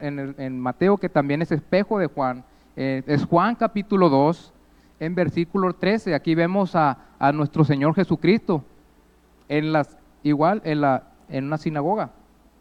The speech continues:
Y aquí dice, estaban, estaba cerca la Pascua de los judíos,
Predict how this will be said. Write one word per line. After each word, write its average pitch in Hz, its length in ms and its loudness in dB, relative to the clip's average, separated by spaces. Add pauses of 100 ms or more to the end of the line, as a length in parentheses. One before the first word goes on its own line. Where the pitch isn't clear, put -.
(1200)
Y 170 220 0 (260)
aquí 165 280 0
dice, 185 400 4 (1200)
estaban, 156 420 0 (1500)
estaba 220 720 6
cerca 254 600 2
la 233 220 4
Pascua 185 420 2
de 220 80 4
los 185 140 2
judíos, 131 720 2